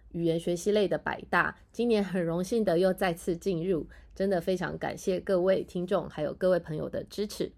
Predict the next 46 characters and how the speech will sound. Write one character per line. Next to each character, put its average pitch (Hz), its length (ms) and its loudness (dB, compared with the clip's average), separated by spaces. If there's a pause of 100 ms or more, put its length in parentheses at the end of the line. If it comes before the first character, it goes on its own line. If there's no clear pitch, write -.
(920)
接 311 160 0
着 277 180 6
呢， 214 180 4
我 160 80 4
们 143 160 -4
今 196 160 0
天 202 100 2
要 190 160 2
继 196 140 -4
续 196 160 -2
来 143 180 0
看 156 320 -4 (220)
六 262 280 6
之 202 280 -2
九 180 240 -4
的 - 320 -8
条 139 280 -8
件 208 320 0
型， 131 360 -8 (120)
在 - 180 -2
一 - 120 -6
百 147 180 -6
九 - 220 -8
十 - 200 -16
二 185 180 0
页。 208 260 0 (460)
什 - 180 -8
么 151 100 -4
是 302 140 -2
条 208 240 0
件 294 220 2
型 175 200 0
呢？ 151 220 -4 (220)
其 196 160 -4
实 190 160 2
有 165 120 4
的 151 160 0
人 147 240 0
会 165 140 -2
把 202 160 4
条 147 220 -4
件 208 200 0
型 156 200 -4
说 190 180 2
为 165 160 2
假 - 320 -6